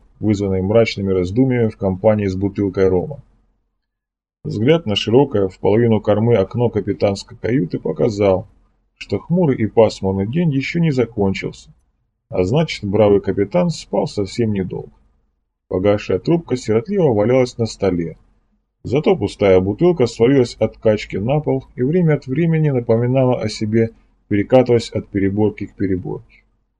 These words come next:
Легкий стук в дверь заставил сэра Джейкоба привычно подтянуться и рявкнуть хриплым от штормов и рома голосом:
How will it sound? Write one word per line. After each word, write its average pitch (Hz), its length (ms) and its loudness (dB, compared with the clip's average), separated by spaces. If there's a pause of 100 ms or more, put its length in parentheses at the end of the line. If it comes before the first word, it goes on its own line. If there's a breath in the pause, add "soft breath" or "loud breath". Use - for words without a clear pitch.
(460)
Легкий 107 380 2
стук 95 260 -2
в 92 100 -2
дверь 143 240 0
заставил 147 460 2
сэра 131 300 2
Джейкоба 147 500 0
привычно 143 500 0
подтянуться 123 720 -2
и 139 180 -4
рявкнуть 120 460 2
хриплым 110 480 -2
от 104 100 -2
штормов 120 580 -2
и 110 60 -4
рома 104 300 2
голосом: 92 580 -4